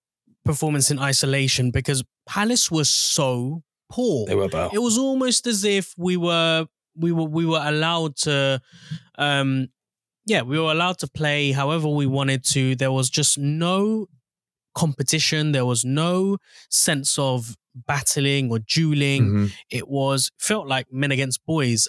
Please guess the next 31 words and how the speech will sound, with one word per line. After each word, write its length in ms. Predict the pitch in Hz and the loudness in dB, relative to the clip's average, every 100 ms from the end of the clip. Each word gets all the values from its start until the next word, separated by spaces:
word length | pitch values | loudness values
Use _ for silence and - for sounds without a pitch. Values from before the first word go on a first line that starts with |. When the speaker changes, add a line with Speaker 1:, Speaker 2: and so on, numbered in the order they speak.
| - | -2
Speaker 1:
at 160 | 127 - | -6 -4
most 520 | 127 131 131 123 - _ _ _ - | -2 0 0 -2 -4 _ _ _ -10
parts 420 | - 131 120 - - | -2 -2 0 -4 -2
of 160 | 135 | -4
the 80 | 123 | -4
game. 540 | 120 156 135 120 113 117 | -4 0 0 0 -2 -2
So, 340 | - 151 147 - - - | -2 0 -2 -6 -20 -10
um, 220 | 175 165 165 _ | -2 -2 -2 _
I 80 | 180 | -2
guess 240 | 208 226 - | 0 0 -2
what 440 | - 143 160 190 | -10 -12 -4 -2
I'm 160 | 196 185 | 0 0
most 300 | 196 220 - | 0 0 -2
interested 500 | 185 170 165 - 143 | -2 0 0 0 0
to 80 | 139 | 0
see 420 | - 165 131 127 | 0 2 2 2
is 100 | 123 | 0
when 240 | 131 139 139 | 0 0 0
Arsenal 480 | 139 135 - 131 | 0 0 0 0
are 160 | 123 123 | 0 -2
up 140 | 131 123 | -2 -2
against 440 | 117 113 - - | -2 -4 -2 -2
it 120 | 117 _ _ _ - - - | -4 _ _ _ -20 -20 -6
and 140 | 139 | -2
when 160 | 143 147 | 0 0
Arsenal 480 | 151 147 - 151 139 | 0 0 -2 -2 -2
are, 300 | 131 127 127 _ _ _ - | 0 -2 -4 _ _ _ -8
um, 920 | 143 135 131 127 123 127 127 127 127 - _ - _ _ _ _ | -2 0 0 0 0 0 0 0 -2 -6 _ -20 _ _ _ _
needing 680 | 147 156 175 170 156 147 139 | 0 2 4 2 2 2 0
to 320 | - 139 127 | 0 0 0
be 220 | 147 143 | 0 -2